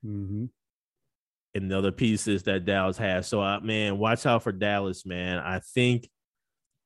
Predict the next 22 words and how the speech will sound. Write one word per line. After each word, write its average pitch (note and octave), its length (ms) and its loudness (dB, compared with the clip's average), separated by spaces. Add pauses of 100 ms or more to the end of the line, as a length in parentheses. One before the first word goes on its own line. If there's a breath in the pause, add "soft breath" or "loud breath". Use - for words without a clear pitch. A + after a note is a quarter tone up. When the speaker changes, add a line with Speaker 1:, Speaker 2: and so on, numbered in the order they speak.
(240)
Speaker 2:
this A#2 420 4
is A2+ 140 0
a A2 80 6
move G#2+ 540 4
that G2 240 0
could F#2 300 -4
really, G#2 520 4
really G2 340 2
help G2+ 360 -2
them. F#2 180 -2
Now, F2+ 180 -2
would G#2 220 2
that A#2 180 4
put C3 160 0
them A2 220 0
over G#2+ 340 2
the G2 140 0
top G#2+ 400 -4
against F#2+ 480 -2 (520)
Golden G#2+ 300 4
State? A2+ 420 0
No. D#2+ 340 -8